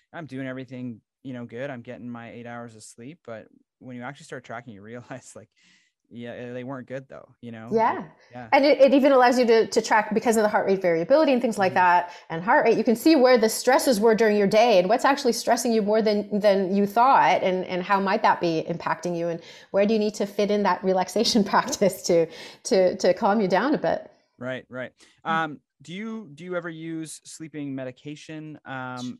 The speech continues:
Speaker 1: uh, in, in your practice? And then when do you, when do you recommend that? Because I find that's a slippery slope, um, especially in a concussion population, because I feel that there's, there's, you know, side effects that come along with that. There's, you know,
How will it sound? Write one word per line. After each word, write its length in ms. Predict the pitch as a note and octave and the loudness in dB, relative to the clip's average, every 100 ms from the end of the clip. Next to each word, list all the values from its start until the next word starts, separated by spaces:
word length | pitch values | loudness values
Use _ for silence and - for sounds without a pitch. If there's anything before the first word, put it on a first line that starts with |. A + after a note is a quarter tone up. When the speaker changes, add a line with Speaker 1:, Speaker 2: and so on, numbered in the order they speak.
| - | -18
Speaker 1:
uh, 80 | - | -18
in, 140 | C3+ B2+ | -16 -14
in 100 | C3+ | -14
your 80 | C3 | -12
practice? 420 | C3+ C#3 D#3 - | -14 -14 -18 -16
And 120 | B2+ | -14
then 160 | B2+ B2 | -12 -12
when 240 | C#3 D3+ | -12 -14
do 80 | C#3+ | -14
you, 240 | D3 C#3+ A#2+ | -12 -12 -12
when 180 | D3 E3 | -14 -14
do 60 | |
you 80 | F3 | -12
recommend 480 | D#3 D3+ C#3 C#3+ C#3+ | -12 -10 -10 -10 -10
that? 80 | B2 | -12
Because 180 | C3+ | -12
I 120 | D3+ D3 | -12 -12
find 280 | F#3+ G3+ | -14 -14
that's 200 | D#3+ D3 | -14 -16
a 60 | C3+ | -20
slippery 600 | - - - E3+ F#3+ D#3 | -20 -20 -20 -20 -18 -20
slope, 540 | C3+ - C3 A#2 A#2 _ _ _ _ _ _ _ - | -20 -16 -14 -14 -16 _ _ _ _ _ _ _ -14
um, 440 | C3+ B2+ B2+ B2 - | -10 -10 -10 -12 -16
especially 380 | C3+ F3+ F3 G3 | -16 -16 -14 -16
in 60 | D3+ | -16
a 40 | |
concussion 560 | C#3+ B2+ C#3+ C#3 C3+ B2+ | -16 -18 -18 -20 -18 -18
population, 840 | B2 - A#2 A2+ A#2 A#2 G#2+ A2 _ _ _ _ _ | -18 -18 -18 -18 -20 -20 -20 -20 _ _ _ _ _
because 200 | C3+ C3 | -18 -14
I 100 | C3 | -14
feel 240 | B2+ C#3 C3 | -14 -14 -14
that 160 | B2+ | -16
there's, 360 | B2 A#2+ A2+ - _ | -16 -16 -18 -20 _
there's, 340 | B2 A2+ - _ _ | -20 -20 -20 _ _
you 120 | C#3 | -18
know, 80 | A#2+ | -16
side 240 | - E3 | -12 -12
effects 280 | D#3 D3+ - | -10 -14 -16
that 100 | C3+ | -20
come 160 | - B2 | -18 -16
along 320 | A#2 B2 B2+ | -14 -14 -14
with 160 | B2 | -16
that. 280 | C3 A#2+ A#2+ - | -14 -14 -16 -18
There's, 360 | A2+ A2 G#2+ - | -20 -20 -20 -20
you 120 | A#2+ | -20
know, 260 | A2 G#2+ | -18 -20